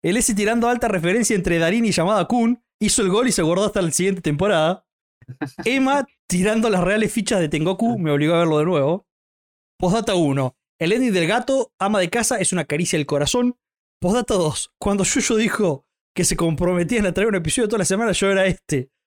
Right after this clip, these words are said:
Speaker 1: Hay por lo menos dos grandes mentiras en ese título. <laughs> Efectivamente, sí, sí, este, mm, son cosas que pasan, ¿viste? Nosotros con el último capítulo teníamos intención de ponerlo al, al seguida, pero pasaron cosas y se atrasó un par de semanitas, ¿viste?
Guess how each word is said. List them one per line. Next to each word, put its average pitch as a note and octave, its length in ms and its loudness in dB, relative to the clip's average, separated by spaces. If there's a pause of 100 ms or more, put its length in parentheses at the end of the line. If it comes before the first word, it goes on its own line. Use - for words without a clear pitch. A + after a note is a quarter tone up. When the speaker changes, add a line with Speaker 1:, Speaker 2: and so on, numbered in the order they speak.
(120)
Speaker 1:
Hay C4 120 0
por G3+ 180 -2
lo F#3+ 80 2
menos A3 300 0
dos E4+ 140 0
grandes B3+ 380 0
mentiras F3 540 -2
en D3+ 100 -4
ese C#3+ 220 -4
título. C3+ 560 -8 (520)
<laughs> - 760 -8 (680)
Efectivamente, C3+ 1080 -4
sí, D3 160 -6
sí, C3+ 200 -4
este, B2 480 -10
mm, G#2+ 360 -16 (600)
son G3+ 120 -2
cosas F#3 200 0
que E3 80 -2
pasan, C3 420 -4
¿viste? A#2 320 -10 (560)
Nosotros E3 320 0
con F3 120 0
el F3+ 80 2
último G3+ 240 2
capítulo G3+ 400 -2
teníamos F3 300 -2
intención D#3 320 -2
de E3 80 -2
ponerlo D#3 380 0
al, D3 260 -2
al D3 140 -2
seguida, G3+ 420 0
pero C#3+ 140 -2
pasaron D#3+ 280 -2
cosas G3+ 420 0
y C#3 60 -8
se - 100 -4
atrasó C3+ 340 -2
un C#3 180 -2
par C#3 120 -2
de C3+ 60 -4
semanitas, D3 520 -2
¿viste? A#2+ 220 -10